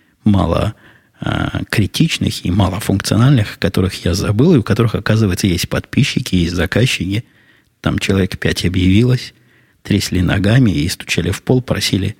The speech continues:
починить как надо. Э, так что, можно сказать, попытка моя научить отца и куму разуму завершилась ничем. Они формально согласились, а практически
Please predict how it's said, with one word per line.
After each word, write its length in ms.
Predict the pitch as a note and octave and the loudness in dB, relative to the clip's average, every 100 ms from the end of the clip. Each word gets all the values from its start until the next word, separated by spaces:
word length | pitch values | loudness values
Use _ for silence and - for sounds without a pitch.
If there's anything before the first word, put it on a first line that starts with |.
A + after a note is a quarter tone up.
| _ - | _ -6
починить 400 | F#2+ - G2+ G2 | -4 0 0 0
как 220 | - - | -2 -2
надо. 300 | G2 D#2+ - - _ _ _ _ _ | -2 -2 -8 -16 _ _ _ _ _
Э, 200 | C3 - - | -14 -10 -4
так 160 | C3 | -4
что, 140 | - G#2 | 0 0
можно 240 | G#2 A2 | 2 0
сказать, 540 | - G#2 G#2+ F#2 - - _ _ - | 0 0 0 0 -6 -14 _ _ -4
попытка 400 | F#2+ G#2 - F#2 | -2 -2 -2 0
моя 260 | F2 F2 | 0 0
научить 400 | - G#2 A2+ - | 0 -2 -2 -6
отца 300 | D#2+ - - | -4 -4 -2
и 80 | - | -2
куму 280 | - G2+ G2 | 0 0 2
разуму 500 | - F#2 F#2+ E2+ F2+ _ _ | 2 0 0 -2 -4 _ _
завершилась 580 | - F#2+ F#2+ - E2+ - | 0 0 0 0 -2 0
ничем. 460 | F2+ D#2+ - C#2 A2 | 0 0 0 0 2
Они 160 | F#2+ | 0
формально 540 | F2+ - F#2+ F2+ F2+ E2 | 0 -2 0 0 0 -2
согласились, 720 | F2 E2 E2 - - F3 - | -2 -2 -2 2 4 4 2
а 160 | B2 | -2
практически 760 | - A#2+ - C3 - - - | -2 -4 -2 -4 -4 -4 -2